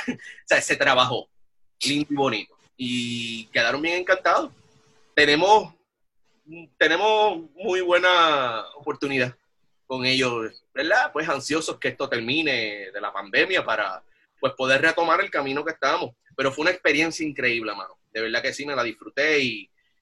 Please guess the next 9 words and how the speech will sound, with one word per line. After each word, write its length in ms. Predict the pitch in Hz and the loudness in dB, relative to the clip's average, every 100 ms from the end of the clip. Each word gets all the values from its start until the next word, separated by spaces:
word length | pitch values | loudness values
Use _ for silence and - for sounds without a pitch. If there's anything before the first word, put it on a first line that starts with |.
| _ | _
y, 280 | 120 117 120 | -10 -4 -2
eh, 160 | 117 _ _ - - _ - - _ - - | -2 _ _ -20 -20 _ -20 -20 _ -20 -6
que 100 | 139 | -6
sigan 360 | - 165 185 | 0 0 2
muchas 340 | 180 180 180 170 | 2 0 2 2
más, 220 | 160 160 _ | 0 0 _
porque 320 | 120 120 131 | -10 -4 -2
no, 160 | 120 131 | -2 -2
no, 240 | 135 135 | -4 -8